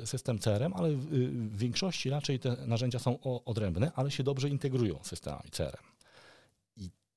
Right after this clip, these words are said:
bardzo często, ponieważ właśnie mamy taką silosowość, to ktoś mówi: "To my sobie w marketingu wdrożymy ten marketing automation, a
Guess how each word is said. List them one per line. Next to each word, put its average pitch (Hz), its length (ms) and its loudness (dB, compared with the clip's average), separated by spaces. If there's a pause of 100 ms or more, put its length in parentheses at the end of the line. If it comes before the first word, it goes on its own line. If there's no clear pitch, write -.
bardzo 156 400 -4
często, 139 640 0
ponieważ 113 500 -2
właśnie 104 260 0
mamy 101 160 0
taką - 180 -4
silosowość, 147 560 -2
to 135 80 -8
ktoś - 200 -8
mówi: 120 160 -6
"To 220 100 -2
my 185 120 2
sobie 147 160 0
w 110 60 2
marketingu 123 440 2
wdrożymy 98 360 2
ten 90 120 -2
marketing 92 400 -4
automation, 107 500 -2 (100)
a 202 400 -2